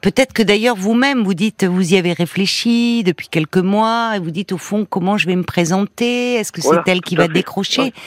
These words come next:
Speaker 1: C'est
Speaker 2: ouais,
Speaker 1: pour ça que
Speaker 2: ouais.
Speaker 1: je trouve que le courrier, euh, euh, comme le suggérait Jacques, est, est quelque chose de plus doux, et où finalement on peut se pré-,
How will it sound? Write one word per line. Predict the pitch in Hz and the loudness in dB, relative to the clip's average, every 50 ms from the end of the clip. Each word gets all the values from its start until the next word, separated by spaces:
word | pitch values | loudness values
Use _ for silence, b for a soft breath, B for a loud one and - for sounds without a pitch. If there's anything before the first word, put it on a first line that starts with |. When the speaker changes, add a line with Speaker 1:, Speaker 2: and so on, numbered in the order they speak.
| B B B B | B B B B
Speaker 1:
C'est | - - | -2 -2
Speaker 2:
ouais, | 240 | 0
Speaker 1:
pour | - 233 233 | 0 0 -2
ça | - - 302 - | 0 0 0 0
que | - | 0
Speaker 2:
ouais. | 240 190 | -2 0
Speaker 1:
je | 185 220 | 0 -2
trouve | - - 233 - - | -2 -2 -6 -6 -2
que | - 220 | 0 2
le | 208 208 208 | 2 2 0
courrier, | - - - 214 202 - 196 214 247 269 269 254 - B B 208 208 B B 208 B B - | 0 0 -2 -2 0 0 -2 -2 0 0 -2 -4 -6 B B -20 -20 B B -14 B B -4
euh, | - 165 165 165 147 | -2 0 0 0 0
euh, | 127 92 87 95 98 95 87 85 62 62 65 - - | 0 0 0 0 -2 -2 -2 -4 -6 -6 -8 -6 -2
comme | 170 170 165 | 0 0 2
le | 170 175 | 0 0
suggérait | - - - 190 156 143 156 180 160 170 180 185 | -2 -2 -4 -4 -2 0 -2 0 0 0 -2 -2
Jacques, | - - 247 262 254 - - | 0 0 0 -2 -2 -2 -2
est, | 202 190 185 185 170 - | 0 0 2 2 0 -2
est | - | -4
quelque | - 202 185 - - | -6 -8 -8 -4 -4
chose | - - 240 233 185 | -4 -4 -2 -2 -2
de | 240 | -4
plus | 202 - - 240 208 | -4 -2 -4 -4 -2
doux, | 180 202 247 233 233 240 202 B B B B B B | 0 0 0 0 0 -2 -6 B B B B B B
et | 185 202 | 2 2
où | 214 208 | 2 2
finalement | - - 214 208 220 220 226 247 269 269 | -2 -2 0 0 2 2 2 2 2 0
on | - | 0
peut | - 214 | -2 -4
se | - - | -4 -4
pré-, | - - | -10 -14